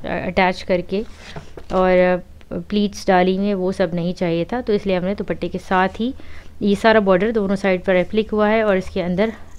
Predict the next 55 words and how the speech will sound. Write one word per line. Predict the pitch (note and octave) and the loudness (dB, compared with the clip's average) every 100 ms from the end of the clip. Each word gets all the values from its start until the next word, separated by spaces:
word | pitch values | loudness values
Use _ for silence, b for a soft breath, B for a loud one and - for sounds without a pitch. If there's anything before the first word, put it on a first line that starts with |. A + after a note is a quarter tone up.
| F#3+ - | -6 0
अंदर | G3+ F#3+ | 2 2
की | G3 | 2
side | G3 F3+ F3 | 0 0 0
जो | |
है | F#3+ | 0
वो | G3+ | 0
पल्टा | - A3+ C4+ | 0 2 4
लगा | B3 F3 | 4 4
है | F3+ - B B B B - | 2 -2 B B B B 0
और | |
पल्लों | G3 B3+ C4 C#4+ | 4 6 6 4
की | |
side | C#4 A#3+ A#3 A3 | 4 6 6 4
पर, | A3+ C4 | 2 2
अ, | - - - - | -6 -18 -18 -8
कुछ | - F#3 F#3+ A3 | -2 0 0 0
भी | B3 | 4
नहीं | A#3 G#3 | 4 6
लगा | G3 | 6
हुआ | G3 | 4
था, | F#3+ G#3 | 2 0
तो | G#3 | 0
इसलिए, | G3 G3 - - - | -2 -4 -4 -8 -8
sorry, | - G#3+ F#3 - | 2 2 2 2
lace | G#3 G#3+ G3 | 4 4 2
लगी | F3 | 0
हुई | F3+ | -2
थी, | A3 - B B B - | -4 -8 B B B -2
तो | A3 | 2
हमने | G#3+ G#3 | 2 4
ये | G3+ | 4
white | F#3 F#3+ G3 - - | 6 4 2 -8 -2
lace | F#3 F#3+ - | 2 2 2
जो | F#3+ | 2
है | F#3 | 2
इससे | - G3+ | 2 2
मिलती | F#3+ F#3 F3 G3 | 4 2 2 2
जुलते | F#3 F3 | 2 0
corners, | F#3 F3+ F3 F3+ G#3 - | 0 0 2 2 0 0
corners | G#3 G3 F#3 E3 | 2 2 0 -4
के | - F3+ | -6 -4
मिल | F3 E3+ | -2 -2
रहे | F3+ | -2
हैं, | F3+ B B B - | -6 B B B 2
ये | G3+ | 4
white | F#3+ G3 G3 | 6 6 4
lace | F#3+ G3 | 0 2
लगा | F#3 F3 F3 | 0 2 -2
के | F3 A3 | 2 2
और, | G#3 G3 F3+ | 4 2 4
अ, | F3 E3+ E3 E3 E3 B - | 2 2 2 -2 -6 B -8
अंदर | F#3 F#3 | 0 0
जो | F3 | 0
है | F3+ | -4
वो | F3 F3+ | -4 -4